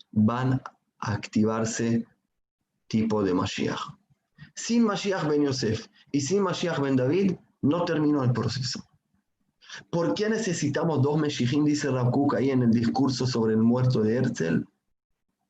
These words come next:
Es porque no podemos ceder a ninguna esta pata,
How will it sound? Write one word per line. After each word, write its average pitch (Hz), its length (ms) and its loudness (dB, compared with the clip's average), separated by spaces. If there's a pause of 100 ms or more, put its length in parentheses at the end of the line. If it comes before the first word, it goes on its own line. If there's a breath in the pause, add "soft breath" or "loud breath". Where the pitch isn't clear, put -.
(520 loud breath)
Es 127 180 0
porque 131 560 -2
no 151 440 2 (100)
podemos 131 500 0
ceder 123 680 -2
a 117 80 -4
ninguna 143 640 4
esta 120 340 -4
pata, - 400 -6